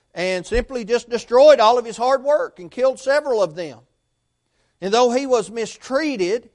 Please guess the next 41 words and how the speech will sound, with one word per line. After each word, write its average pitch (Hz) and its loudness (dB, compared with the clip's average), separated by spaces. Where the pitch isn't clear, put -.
uh, - -10
he 240 -8
followed 262 2
the 202 -6
army 247 0
and 190 -6
he 254 -8
continued 254 -10
to 220 -6
care 254 4
for 240 0
the 220 -10
sick. - -8
Well, 226 4
at 233 -2
some 285 -2
point, 233 -2
the, 190 -2
the 175 -4
leader 240 2
of 196 -6
that 254 0
particular 202 -8
force 233 0
was 180 -6
speaking 240 -8
with 226 -4
his 180 -4
wife, 240 2
and 220 -14
he 240 -12
said, 208 -8
"I 294 -6
don't 277 -4
understand 269 -2
that. 127 -8
How 339 0
could 269 -6
he 269 -6
do 247 0
that?" 156 -4